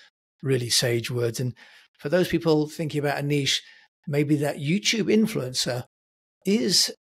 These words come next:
a more affordable channel and way to bring, bring in some leads than you might have thought of before. So thank you for joining me, Jim James. I'm here just still in fairly cold and damp Wiltshire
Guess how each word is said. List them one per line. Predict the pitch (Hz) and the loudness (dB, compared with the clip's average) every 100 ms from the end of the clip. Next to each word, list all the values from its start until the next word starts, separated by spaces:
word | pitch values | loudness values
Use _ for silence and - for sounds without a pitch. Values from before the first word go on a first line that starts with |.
| - | -8
a | |
more | 139 147 127 | 2 4 4
affordable | 123 - - 269 254 147 139 131 | 0 -4 -2 2 4 2 -2 -2
channel | 170 131 127 127 _ _ _ _ - | 0 0 -2 -6 _ _ _ _ -6
and | 123 127 156 | -4 -2 0
way | 135 131 | 2 2
to | 127 | 2
bring, | 135 131 139 139 - - | 0 0 -2 -6 -12 -2
bring | 139 139 135 | 0 0 -2
in | 135 123 127 | -2 -2 0
some | - 131 | -2 0
leads | 131 127 120 | -2 -2 -4
than | 143 | -6
you | 127 | -4
might | 127 127 | -2 -2
have | 123 | -2
thought | 143 123 | -2 0
of | 117 - | -2 -4
before. | 113 127 120 | -6 -6 -4
So | - 147 131 - - - - - | 0 0 -2 -12 -20 -20 -10 0
thank | 196 | 0
you | 180 | 2
for | 180 | 4
joining | 180 175 | 4 6
me, | 175 180 | 6 4
Jim | 175 170 | 4 2
James. | 147 160 160 | 2 2 2
I'm | 160 156 | 0 2
here | 151 151 | 2 2
just | 175 160 | 2 0
still | - 160 | 4 6
in | 147 143 - - _ _ - | 4 2 -6 -20 _ _ -4
fairly | 247 156 - _ _ - | -2 -2 -4 _ _ -2
cold | 175 160 143 | 4 4 2
and | 131 | -2
damp | 123 135 147 | -2 -4 -2
Wiltshire | 139 151 - 147 | -4 0 0 0